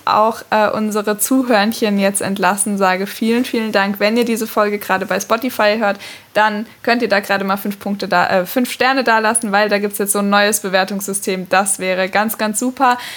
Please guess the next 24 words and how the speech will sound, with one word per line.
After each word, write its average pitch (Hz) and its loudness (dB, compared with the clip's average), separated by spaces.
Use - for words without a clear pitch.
Natürlich 226 0
verlinken 240 0
wir 220 2
Carstens, 214 0
äh, 202 4
YouTube-Account 214 0
und 196 2
Instagram-Kan-, 202 -2
äh, 185 0
Account 175 -4
in 277 2
den 294 4
Shownotes 185 2
und, 185 0
äh, 180 2
da 180 0
könnt 185 -6
ihr 180 0
auch 185 -6
noch 180 -4
auf 175 -10
jeden 180 -4
Fall 180 -6
mal 170 -2